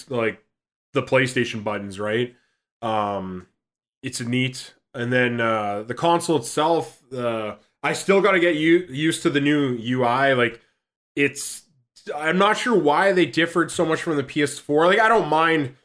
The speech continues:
you know, the cards and this and that. I just more, like, I'm used to holding the button down to turn off the console, and now it's like, no, you gotta hit once or twice on the thing to get the screen you want.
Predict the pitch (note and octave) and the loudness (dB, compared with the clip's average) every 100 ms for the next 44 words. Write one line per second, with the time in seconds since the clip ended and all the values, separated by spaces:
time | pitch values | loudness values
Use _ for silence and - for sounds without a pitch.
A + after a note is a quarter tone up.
0 | _ _ - C#3+ C#3 B2 A#2 A2 C3 C3 | _ _ -2 2 4 4 2 0 -6 -2
1 | E3+ D#3 D3 C3+ C3+ C#3 C3+ C#3+ C#3+ D3 | 0 2 2 0 -2 -2 -2 0 2 0
2 | D3+ C#3 D3 C3+ C#3 D3 D3 C#3 C3 A#2+ | -2 -8 -8 -6 2 4 4 4 4 0
3 | - _ _ _ _ - D#3 E3 F3 E3 | -2 _ _ _ _ -6 -2 0 0 0
4 | D#3+ D#3 D3 C3 C3 B2+ C3+ C3+ C3 A#2 | 2 2 2 0 0 -2 0 0 -2 -4
5 | C3+ B2+ A#2 A2+ A#2+ A2+ - B2+ B2+ - | -4 -2 -2 -4 -4 -6 -4 -6 -6 -6
6 | A#2 A2 G#2 A2+ A#2 A#2 A2+ - A2+ A2 | -6 -6 -4 -2 0 0 -2 -2 -4 -2
7 | B2 B2+ B2+ A#2+ A#2+ A2+ C3 A#2+ _ _ | -2 0 0 0 0 -2 -4 -6 _ _
8 | _ A2+ B2+ B2+ C#3 C3 - F#3+ F#3+ - | _ -4 -4 -2 -6 -6 -4 0 0 0
9 | C3 A#2+ A2+ G#2 - A2+ A2+ A#2 C3 A#2+ | -2 0 -2 -4 -4 -6 -6 -6 -4 -4
10 | - _ A#2+ - - B2 A#2 G#2+ G2+ B2+ | -6 _ -10 -10 -6 -4 -4 -6 -8 -6
11 | D#3 D#3 | -2 -4